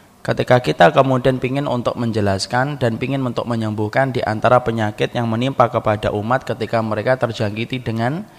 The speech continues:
sebuah penyakit yang dibawa oleh orang-orang Rafidhah. Dan Rafidhah itu selalu jual dagangan ini. Dagangannya itu bisa ditebak. Dada-, dagangan bahwasanya orang sahabat itu kafir,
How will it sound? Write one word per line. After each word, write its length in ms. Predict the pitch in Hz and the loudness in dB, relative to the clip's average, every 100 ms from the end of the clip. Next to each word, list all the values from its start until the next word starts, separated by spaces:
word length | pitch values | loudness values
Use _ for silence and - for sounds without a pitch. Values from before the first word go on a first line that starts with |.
| - - | -20 -20
sebuah 400 | - 117 120 123 | -8 -6 0 0
penyakit 480 | 123 120 110 - 147 - - - | 2 -2 -2 -2 -6 -6 -20 -4
yang 240 | 120 113 | -2 2
dibawa 480 | 113 107 101 101 - | 2 2 0 2 2
oleh 240 | 117 113 | 2 0
orang-orang 640 | - 117 110 110 120 156 - - | 2 2 2 6 6 6 0 -8
Rafidhah. 560 | 117 107 101 98 98 - - - - - - - - | -2 -2 0 0 -2 -4 -16 -16 -16 -18 -18 -20 -6
Dan 160 | 120 120 | -2 4
Rafidhah 400 | 135 151 143 147 | 4 4 0 0
itu 80 | |
selalu 240 | 180 180 185 - | -2 0 0 2
jual 240 | 143 135 | 4 4
dagangan 400 | 135 135 135 151 | 2 2 2 2
ini. 560 | 180 196 147 127 127 143 - _ _ - - - - - | 0 -2 -2 -2 -6 -12 -18 _ _ -20 -20 -20 -20 -4
Dagangannya 480 | 127 117 131 139 165 | -2 2 2 2 -2
itu 80 | 208 | -2
bisa 240 | 185 165 | 0 0
ditebak. 560 | 160 151 165 - 110 - - - _ - _ _ | 0 -2 -4 -4 -6 -6 -12 -20 _ -20 _ _
Dada-, 320 | - 113 113 107 | -2 2 2 0
dagangan 560 | - 117 120 117 143 | -2 -2 0 -2 0
bahwasanya 560 | 127 113 113 123 131 127 | 2 2 4 2 2 2
orang 240 | 117 113 | 2 0
sahabat 400 | 110 113 107 117 | 0 0 0 0
itu 240 | 117 117 120 | -2 0 0
kafir, 800 | 107 104 - 120 113 113 113 | 0 -2 -4 -4 -2 0 -2